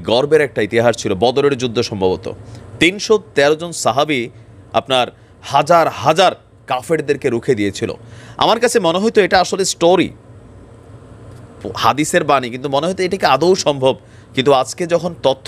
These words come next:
প্রকাশ করা হয়েছে, মাত্র তিনশো হামাস যোদ্ধা পুরা ইসরায়েল সহ পশ্চিমা রাষ্ট্রগুলোর পুঙ্গি বাজায় দিছে। আজকে দেখেন সবগুলার এক কাতারে দাঁড়া করাই দিছে। দরকার ছিল কি?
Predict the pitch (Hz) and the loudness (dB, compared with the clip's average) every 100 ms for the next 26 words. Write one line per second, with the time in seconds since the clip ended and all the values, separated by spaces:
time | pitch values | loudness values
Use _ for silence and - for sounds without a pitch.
0 | - 160 143 131 - 110 110 107 156 220 | -2 0 0 0 0 0 0 2 2 0
1 | - - - 101 170 - - 247 - 185 | -4 -20 -6 -2 -2 -4 -8 -8 -4 -2
2 | 190 185 - - 117 131 156 165 113 123 | -2 2 2 2 0 2 0 0 0 -2
3 | 117 110 143 104 69 - - - - - | 0 0 2 0 -4 -16 -20 -20 -10 0
4 | 135 131 135 113 95 139 202 247 190 127 | 0 0 -2 -4 0 2 2 0 -2 0
5 | 175 277 - _ - 170 - 202 196 151 | 0 -2 -8 _ -2 0 0 -2 2 2
6 | 143 - 170 175 190 180 208 262 233 190 | 2 0 -2 2 2 2 -2 -2 0 2
7 | 151 139 123 143 - 165 180 175 - - | 2 0 -2 -4 -2 0 0 -4 -14 -10
8 | - 214 214 190 220 196 170 175 - 156 | 0 2 2 2 4 4 2 -2 -2 0
9 | 139 131 127 117 104 - 69 - - - | 2 2 2 -2 -2 -8 -14 -18 -20 -20
10 | - - - 101 135 143 165 165 190 190 | -20 -20 -20 -2 0 0 -2 -4 -2 -2
11 | 196 | -2